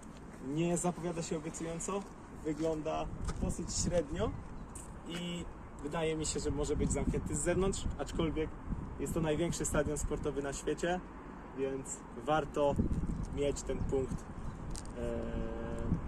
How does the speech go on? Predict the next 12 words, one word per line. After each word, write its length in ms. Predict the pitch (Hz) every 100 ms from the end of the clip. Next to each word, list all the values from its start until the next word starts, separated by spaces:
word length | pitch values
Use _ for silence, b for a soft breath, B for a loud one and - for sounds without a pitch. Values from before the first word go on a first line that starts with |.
| -
zwiedzając 440 | 156 143 131 -
Pragę 380 | - 139 139 131
i 60 | 127
zobaczyć, 520 | 139 147 143 139 135
e, 1500 | - - - - - - - - - - - 123 - - - 160
obiekt, 300 | 151 139 - -
który 200 | 147 139
mieści 360 | 139 - - -
dwieście 480 | - - - - -
dwadzieścia 460 | - - - - - - -
tysięcy 520 | - - - - - - - - -
ludzi. 320 | 151 151 -